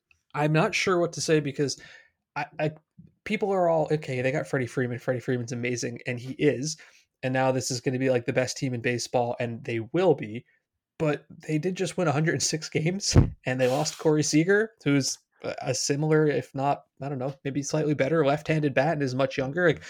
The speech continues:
I don't wanna throw cold water on it 'cause, like, it's awesome. Freddie Freeman in that lineup is gonna be hilariously good. I just think about, like, the fact that they had a lot that went wrong last year,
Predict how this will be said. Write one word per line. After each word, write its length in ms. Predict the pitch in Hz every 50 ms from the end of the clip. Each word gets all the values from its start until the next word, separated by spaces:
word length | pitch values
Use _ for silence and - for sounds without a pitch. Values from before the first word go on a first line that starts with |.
| - - - - -
I 60 | 143
don't 100 | 170 196
wanna 140 | 208 214 202
throw 160 | 202 196 165
cold 260 | 156 - 160 143 143
water 280 | 127 131 123 120 110 110
on 60 | 117
it 80 | - -
'cause, 140 | - 135 139
like, 140 | 127 -
it's 140 | 139 - -
awesome. 300 | 143 127 117 - - - _ _ -
Freddie 220 | - 151 151 139
Freeman 260 | - 151 151 139 135
in 80 | 135 131
that 160 | 131 135 -
lineup 340 | 139 135 131 131 131 - 139
is 120 | 131 131
gonna 180 | - 131 127 120
be 180 | 131 123 - _ - - - _ _ _ _ _ -
hilariously 840 | 160 151 135 131 139 160 170 160 147 135 120 113 - - 120 113
good. 260 | 127 123 117 110 - _ - 156 156 _ _ _ _ _ _ -
I 100 | - 143
just 180 | 151 202 - -
think 160 | 269 247 -
about, 360 | 233 185 180 151 135 - -
like, 220 | 127 123 120 - - _ _ _ _ _ _ -
the 80 | 127
fact 300 | - - 160 156 156 156
that 160 | - 143 143 - - - -
they 100 | 156 175
had 140 | 190 233
a 40 | 196
lot 440 | 151 131 123 117 131 151 - - 160
that 160 | 135 131 131 -
went 200 | 131 135 - 123
wrong 320 | 123 120 123 123 120 113
last 360 | 113 110 113 113 - - -
year, 140 | 120 -